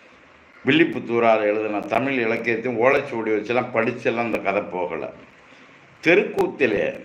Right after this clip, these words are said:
நம்ம தெருவிலே வசிக்கிறவன் துரியோதனான வசிப்பான், நம்ம தெருவிலே வசிக்கிறவன் கர்ணனாக இருப்பான், நம்ம தெருவிலே வசிக்கிறவன் தான் கிருஷ்ண பரமாத்மாவா அந்த வேடங்களை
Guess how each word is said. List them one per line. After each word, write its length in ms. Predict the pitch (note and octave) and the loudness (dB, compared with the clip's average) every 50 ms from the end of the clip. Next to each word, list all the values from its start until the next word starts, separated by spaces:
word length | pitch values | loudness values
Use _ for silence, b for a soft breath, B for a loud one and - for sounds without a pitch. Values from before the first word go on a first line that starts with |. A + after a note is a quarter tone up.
| - - - - - - - - - - - - - - - - - - - - | -18 -20 -20 -20 -20 -20 -20 -20 -20 -20 -20 -20 -20 -20 -20 -20 -20 -20 -16 -8
நம்ம 460 | G2+ F#2 - C3 D3 D#3+ E3+ F3+ F3 | -4 -2 -2 -2 -2 -4 -2 -2 -2
தெருவிலே 480 | - - D3+ D#3 E3+ F3 F3 E3 E3+ E3+ | -2 2 2 4 4 4 4 6 6 6
வசிக்கிறவன் 600 | C#3+ - - - - - C3 C#3 C#3+ C#3+ B2+ - | 6 4 -2 -4 -6 -4 -4 -4 -2 -4 -4 -4
துரியோதனான 640 | A#2+ A#2 B2 B2+ B2 A#2+ A#2 - A#2 A2+ G#2+ G2 F2+ | -4 0 2 4 4 4 4 2 0 0 0 0 -2
வசிப்பான், 520 | F2+ - - - - - - - - - - - - - - - - | -2 -4 -8 -10 -12 -4 -2 -2 -2 -2 -12 -18 -20 -20 -20 -16 -8
நம்ம 380 | E2+ F#2 G#2+ B2+ D3 D#3 D3 | -2 0 0 0 2 0 0
தெருவிலே 460 | C3 - - C3+ D3 D3+ D3+ D#3 D3 | 0 2 2 4 4 4 4 4 4
வசிக்கிறவன் 600 | C3 B2+ G#2+ - - A2+ G2+ G#2+ G#2+ A2 C3 C#3+ C3+ | 4 4 2 -2 -8 -8 -4 -2 -2 -2 -2 -4 -4
கர்ணனாக 560 | - A2 G2+ G#2 G#2+ G#2+ G#2+ G#2 G2+ F#2+ E2+ | -2 -4 -4 -2 -6 -8 -2 0 0 0 0
இருப்பான், 440 | F2 F2 D#2+ D#2 D#2 D2 C#2 C2 B1+ - - - - - B B B B B B B B B D#2 | -2 -6 -6 -8 -6 -8 -6 -6 -8 -14 -18 -20 -20 -20 B B B B B B B B B -2
நம்ம 320 | E2 G2 G#2+ B2 C#3 C3+ | 0 0 0 2 0 -2
தெருவிலே 440 | A#2 A2 C3+ C3+ D3 D3 C#3+ C#3+ C#3 | -2 0 0 2 2 2 4 4 4
வசிக்கிறவன் 600 | C3 B2 G#2+ - A#2 G#2+ A2+ A2 - G#2+ G#2 A2 | 4 4 2 0 -4 -2 -2 0 0 0 0 2
தான் 220 | C3+ D3+ D3+ A#2+ A2 G2+ - | 2 4 4 4 4 2 -2
கிருஷ்ண 260 | - - - C3+ B2+ | -6 -12 -6 -4 -4
பரமாத்மாவா 840 | A2+ G2+ F#2+ G2 F#2 F2 E2 E2 D#2 D#2+ E2+ E2 D#2+ E2 F2 G2+ A#2 A2+ - - - - - | -2 0 -2 0 0 0 -2 -2 -4 -6 -4 -4 -2 0 0 0 0 -2 -2 -6 -12 -8 -4
அந்த 180 | E2+ F#2+ F#2+ F#2 | -2 2 2 4
வேடங்களை 500 | F2+ G2 G#2 G#2+ A2 G#2+ F#2+ F2+ F2 | 4 4 4 2 0 -2 -4 -6 -8